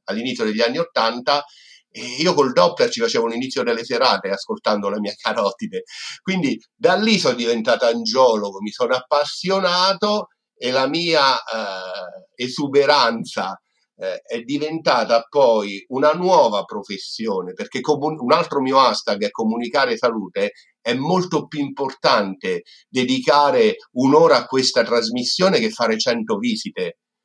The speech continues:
perché metti la pulce nell'orecchio a quelle persone che ascoltano, e una persona che ascolta poi lo dice ad altre quattro, otto persone.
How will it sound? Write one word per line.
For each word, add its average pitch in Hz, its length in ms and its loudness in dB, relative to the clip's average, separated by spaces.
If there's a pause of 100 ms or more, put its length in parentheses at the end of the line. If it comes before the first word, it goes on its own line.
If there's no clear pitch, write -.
(160)
perché 135 360 -2
metti 180 680 0 (140)
la 131 160 2
pulce 170 400 0
nell'orecchio 160 840 2 (120)
a - 160 2
quelle 160 340 4
persone 156 640 0
che 127 100 2
ascoltano, 104 960 -2 (140)
e 117 80 -8
una - 140 4
persona 208 380 2
che 175 80 0
ascolta 143 540 -2
poi 156 140 -10
lo 151 120 -8
dice 139 220 -4
ad 151 80 -2
altre 165 300 -6
quattro, 156 480 -2
otto 160 300 0
persone. 117 800 -4